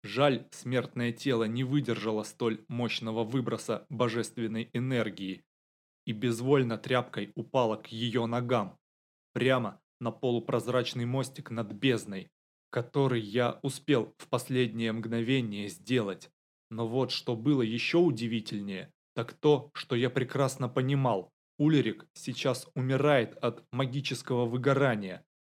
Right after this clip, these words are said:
даже морально подготовился к последующим событиям, но вдруг ни с того ни с сего перестал испытывать это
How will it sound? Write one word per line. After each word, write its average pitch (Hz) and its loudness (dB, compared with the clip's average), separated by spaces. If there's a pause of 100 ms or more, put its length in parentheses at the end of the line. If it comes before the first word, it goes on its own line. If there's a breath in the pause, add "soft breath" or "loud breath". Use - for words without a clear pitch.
(120)
даже 127 2
морально 147 4
подготовился 127 0
к - -20
последующим 127 0
событиям, 117 -2 (300)
но 113 -6
вдруг 131 -2
ни 123 -2
с 117 -6
того 131 0
ни 127 0
с 117 -6
сего 135 0 (180)
перестал 127 0
испытывать 131 -2
это 120 -2